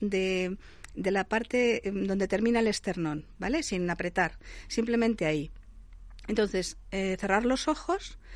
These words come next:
e intentar conectar con tu, con tu niña. El lóbulo de la oreja, o acariciarse el brazo hacia abajo, o, o a lo mejor tocarse la nuca, o yo qué sé, tocarse el pelo, algo que te haga conectar.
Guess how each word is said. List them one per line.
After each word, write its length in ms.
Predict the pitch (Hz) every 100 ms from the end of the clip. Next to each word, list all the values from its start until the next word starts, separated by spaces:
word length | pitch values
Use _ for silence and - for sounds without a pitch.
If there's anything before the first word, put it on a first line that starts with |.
| - -
e 80 | 190
intentar 400 | 196 190 202 226
conectar 580 | - 220 190 - 196 - -
con 260 | 185 180
tu, 420 | 170 160 160 160 -
con 140 | 160
tu 100 | 160
niña. 320 | 160 160 151 - - - -
El 220 | - 170
lóbulo 280 | 160 151 160
de 100 | 170
la 100 | 190
oreja, 540 | 214 220 - 240 247 -
o 240 | 180 170
acariciarse 540 | 170 170 165 170 160 175
el 60 |
brazo 260 | 175 165 170
hacia 180 | - 175
abajo, 640 | 226 254 - 247 233 233
o, 460 | 202 185 180 175 170 -
o 340 | 175 170 160
a 60 | 165
lo 60 |
mejor 200 | 170 196
tocarse 380 | - 170 170 170
la 120 | 147
nuca, 640 | 180 269 285 226 220 233 220
o 260 | 190 165 165
yo 100 | 180
qué 60 | 175
sé, 100 | -
tocarse 380 | 170 180 -
el 80 | 160
pelo, 500 | - 233 269 247 240 -
algo 400 | 208 233 262 277 - - -
que 120 | 202
te 100 | 202
haga 160 | 202
conectar. 520 | 196 180 165 - 165